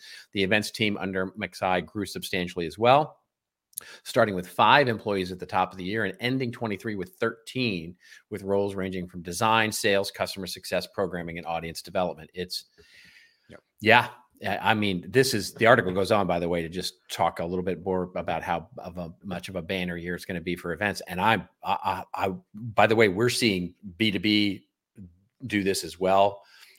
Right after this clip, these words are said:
Speaker 1: Salesforce, for example, doubling down on events and customer enablement events this year. We're seeing other B two B technologies do this. This, you know, the,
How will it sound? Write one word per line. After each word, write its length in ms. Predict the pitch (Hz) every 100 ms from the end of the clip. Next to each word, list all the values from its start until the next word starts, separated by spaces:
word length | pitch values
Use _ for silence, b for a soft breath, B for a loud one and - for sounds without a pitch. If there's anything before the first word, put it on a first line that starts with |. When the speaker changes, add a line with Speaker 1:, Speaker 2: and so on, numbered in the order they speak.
| -
Speaker 1:
Salesforce, 640 | - 113 110 - 117 110
for 180 | - 104
example, 500 | 95 104 104 110 87
doubling 360 | 101 95 98 92
down 240 | 98 98
on 120 | 95
events 580 | 90 95 98 95 - - -
and 100 | -
customer 460 | 104 - 95 92 85
enablement 440 | 90 101 98 98
events 460 | 98 104 101 - -
this 320 | 101 - 104
year. 340 | 104 101 104 B B B
We're 80 | 92
seeing 240 | - 87 85
other 160 | 95
B 140 | 98 95
two 80 |
B 100 | 98
technologies 680 | 92 107 98 98 95 98 92
do 220 | - 98
this. 300 | 95 95 92 -
This, 300 | 87 - -
you 140 | 95 80
know, 80 |
the, 220 | 80 82